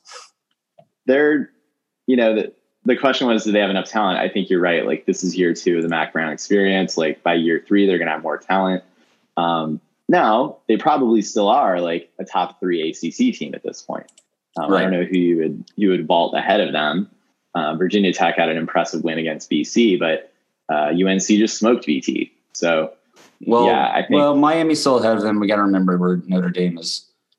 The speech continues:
Speaker 2: an A C C team this year.
Speaker 1: Yeah, yeah. No, you're right. I, I think Miami, I think that's the pecking order still, like, Clemson, Notre Dame, Miami.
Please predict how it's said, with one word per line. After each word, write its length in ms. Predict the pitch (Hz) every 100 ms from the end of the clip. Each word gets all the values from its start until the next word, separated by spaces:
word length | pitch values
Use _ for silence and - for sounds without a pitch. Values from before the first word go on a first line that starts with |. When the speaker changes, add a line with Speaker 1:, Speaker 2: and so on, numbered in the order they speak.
| -
Speaker 2:
an 120 | 90
A 80 | 87
C 160 | 87
C 200 | 87 85
team 200 | 82 69
this 160 | 64 -
year. 220 | - -
Speaker 1:
Yeah, 160 | 139 143
yeah. 200 | 113 92 - _ -
No, 80 | 131
you're 160 | 135
right. 260 | 98 85 - -
I, 140 | 117 - - -
I 120 | 127
think 160 | 156
Miami, 640 | 143 120 113 110 101 95 - _ _ _
I 40 | 123
think 140 | 151
that's 220 | 117 98 -
the 80 |
pecking 320 | 90 87 92 82
order 240 | 80 78
still, 300 | - 80 80
like, 220 | 80 78
Clemson, 280 | 87 82 -
Notre 200 | 82 80
Dame, 160 | 80 80
Miami. 560 | 78 80 95 147 156